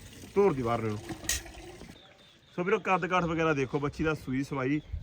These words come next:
ਮਗਰ ਇਹਦੇ ਬੱਚੀ ਚੰਗੇ ਸੀਮਨ ਦੀ, ਇੱਕ ਲੱਖ ਪੰਜ ਹਜ਼ਾਰ ਰੁਪਏ ਕੀਮਤ ਆ। ਤੇ ਵੀਹ ਲੀਟਰ ਤੋਂ ਬਾਹਰ ਵੀਰ ਕਹਿੰਦਾ ਬੋਲਾ ਸਟਾਰਟਿੰਗ ਕਰੀ ਜਾਣੀ ਜਮਾਂ। ਸੋ ਕੱਦ ਕਾਠ ਸੋਹਣਾ, ਸਾਫ਼ ਸੁਥਰੀ, ਰਾਜੀ ਸਮੀ ਪਲੀ ਵੀ। ਇਹ ਸੀਗੀ ਦੂਜੇ ਨੰਬਰ ਤੇ ਬੈਠ ਸੂਈ ਸਵਾਈ, ਇਹਦੇ ਮਗਰ ਹੀ ਬੱਚੀ ਆ। ਸੋ ਵੀਰੋ ਚਵਾਈ ਦੇਖੋ ਕਿਆ ਬਾਤ ਆ,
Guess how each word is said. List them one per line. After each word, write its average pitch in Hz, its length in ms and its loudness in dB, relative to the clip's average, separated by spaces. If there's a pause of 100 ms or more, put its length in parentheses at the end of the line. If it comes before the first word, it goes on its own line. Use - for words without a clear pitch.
(120)
ਮਗਰ 139 320 4
ਇਹਦੇ 147 200 2
ਬੱਚੀ - 300 4
ਚੰਗੇ 147 280 0
ਸੀਮਨ 135 340 -2
ਦੀ, 147 80 -4 (140)
ਇੱਕ 165 160 -6
ਲੱਖ 165 320 0 (100)
ਪੰਜ 180 240 0
ਹਜ਼ਾਰ 165 200 0
ਰੁਪਏ 147 180 -4
ਕੀਮਤ 117 340 -6
ਆ। 151 120 2 (380)
ਤੇ 214 100 4
ਵੀਹ 185 240 4
ਲੀਟਰ - 160 4
ਤੋਂ 196 100 6
ਬਾਹਰ 180 200 4
ਵੀਰ 165 140 -2
ਕਹਿੰਦਾ 170 180 -2
ਬੋਲਾ 160 240 2
ਸਟਾਰਟਿੰਗ 147 420 6
ਕਰੀ - 140 8
ਜਾਣੀ - 160 6
ਜਮਾਂ। 107 200 4 (500)
ਸੋ 170 280 12
ਕੱਦ 151 180 4
ਕਾਠ 147 200 4
ਸੋਹਣਾ, 165 300 2
ਸਾਫ਼ 139 240 2
ਸੁਥਰੀ, 143 260 0
ਰਾਜੀ 123 300 4
ਸਮੀ 131 180 6
ਪਲੀ 135 200 6
ਵੀ। 135 680 6
ਇਹ - 80 4
ਸੀਗੀ 123 240 4
ਦੂਜੇ 170 220 4
ਨੰਬਰ 135 220 4
ਤੇ 127 120 -2
ਬੈਠ 165 180 2
ਸੂਈ 147 280 2
ਸਵਾਈ, 147 240 2
ਇਹਦੇ 214 200 4
ਮਗਰ 175 200 6
ਹੀ 135 60 4
ਬੱਚੀ 120 280 -2
ਆ। 101 60 -4 (260)
ਸੋ 190 80 -2
ਵੀਰੋ 226 120 8
ਚਵਾਈ 214 360 8
ਦੇਖੋ 156 220 6
ਕਿਆ 147 200 4
ਬਾਤ 135 200 2
ਆ, 110 60 -4